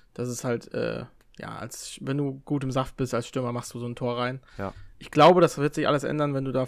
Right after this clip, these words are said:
Speaker 1: einen vernünftigen Zehner hinter dir stehen hast. Bin ich mir auch, bin ich auch recht überzeugt. Ich glaube nicht mal, dass er so krass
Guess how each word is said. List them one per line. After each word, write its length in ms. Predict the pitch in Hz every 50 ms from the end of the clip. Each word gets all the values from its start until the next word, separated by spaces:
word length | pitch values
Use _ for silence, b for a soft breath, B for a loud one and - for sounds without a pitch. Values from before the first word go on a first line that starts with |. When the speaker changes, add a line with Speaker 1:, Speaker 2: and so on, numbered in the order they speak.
| -
Speaker 1:
einen 100 | - 131
vernünftigen 480 | - - 139 143 151 151 - 139 131 127
Zehner 220 | - - 151 160 156
hinter 200 | 160 160 160 156
dir 120 | 151 156
stehen 260 | 143 - 156 160 156 151
hast. 340 | 165 175 170 - - - - - - - -
Bin 120 | - 190 151
ich 100 | 139 143
mir 80 | 143
auch, 140 | 127 127 -
bin 120 | - 151 156
ich 100 | 143 147
auch 80 | 123
recht 160 | 147 156 - -
überzeugt. 520 | 139 131 - - 143 165 185 190 - - - - _ - - - _ - -
Ich 60 | -
glaube 180 | - 139 139 151
nicht 160 | 156 147 -
mal, 80 | 147
dass 180 | 131 135 - -
er 120 | 110 127 127
so 340 | 123 135 147 156 160 151 -
krass 380 | - - - 139 143 - -